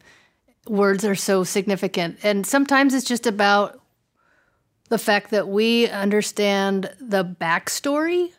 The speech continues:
of what, how this bill is arrived at this committee, or how a particular senator is viewing this bill through the lens of what's happening at home in their district, or,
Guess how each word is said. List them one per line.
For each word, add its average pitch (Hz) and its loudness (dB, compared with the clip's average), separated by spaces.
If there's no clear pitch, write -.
of 190 -2
what, 208 2
how 233 4
this 233 0
bill 214 4
is 196 0
arrived 196 2
at 190 -6
this 208 -2
committee, 202 0
or 190 0
how 202 0
a 208 0
particular 208 -2
senator 190 0
is 180 -2
viewing 202 0
this 208 0
bill 190 0
through 190 -6
the 180 0
lens 185 0
of 185 -4
what's 180 -4
happening 170 -2
at 160 -4
home 185 0
in 175 0
their 151 -6
district, 226 -2
or, 180 2